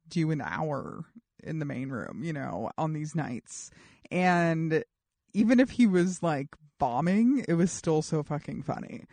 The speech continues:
I don't even know how to explain it. Like, he, he was just so unique in, like, some of the things he said. He had so many catchphrases. I'm sure you've, you can, uh, see them. Like, if you go on YouTube, you can watch, um,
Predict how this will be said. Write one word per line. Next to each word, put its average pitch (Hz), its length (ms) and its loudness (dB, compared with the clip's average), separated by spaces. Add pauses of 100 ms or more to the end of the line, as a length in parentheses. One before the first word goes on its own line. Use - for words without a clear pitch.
(400)
I 202 120 8
don't 220 120 8
even 220 200 6
know 175 160 6
how 175 140 4
to 143 60 -2
explain 131 380 -8
it. - 180 -8
Like, 190 200 0
he, - 140 -12
he 214 200 0
was 208 180 0
just 214 200 -2
so 208 140 6
unique 175 560 0
in, 160 200 -2
like, 147 180 -4 (140)
some 170 220 -2
of 151 60 -4
the 156 60 -10
things 156 320 -6
he 160 80 -6
said. 147 280 -4
He 175 100 0
had 165 120 -2
so - 140 -2
many 180 160 2
catchphrases. 151 720 -4
I'm 147 100 -4
sure 151 200 -2
you've, 147 280 -6 (420)
you 180 100 0
can, 160 440 -2
uh, 139 380 0
see - 180 -2
them. 156 300 -2 (280)
Like, 233 180 4
if 247 120 2
you 269 60 4
go 381 180 8
on 311 120 4
YouTube, 208 380 4
you 180 100 -2
can 190 200 0
watch, 175 560 0
um, 165 680 0